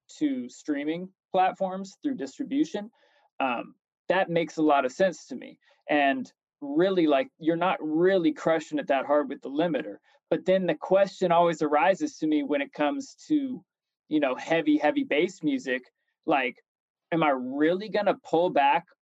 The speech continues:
all that compression? Like Tesco's just mentioning, like, when you're referencing, you gotta kinda crush, you know, get to that point where you're crushing things to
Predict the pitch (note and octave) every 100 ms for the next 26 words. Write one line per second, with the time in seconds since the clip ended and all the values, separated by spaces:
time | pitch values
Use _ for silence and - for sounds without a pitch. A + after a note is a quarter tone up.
0 | _ _ - D3+ D#3+ D#3 D3+ D3 D3+ -
1 | _ _ - D3+ - D#3 C#3+ D3+ F3+ D#3+
2 | C3+ - _ - D#3+ D#3 - D#3 D3+ E3
3 | D3+ E3+ G#3+ G3+ D3+ C3+ C#3 - _ _
4 | D#3+ D3 C#3 D#3+ D3 C3 E3 A3+ F3+ D#3
5 | D#3+ D3 C3 D3 E3 F#3 - F#3 F#3 -
6 | - - F3+ F3 - - _ _ _ _
7 | - E3+ D#3+ C3 F#3+ - F#3 F3+ E3 F#3+
8 | F3 E3+ D#3 D3 - F3 F3+ E3+ D3 D3
9 | C#3 C#3 -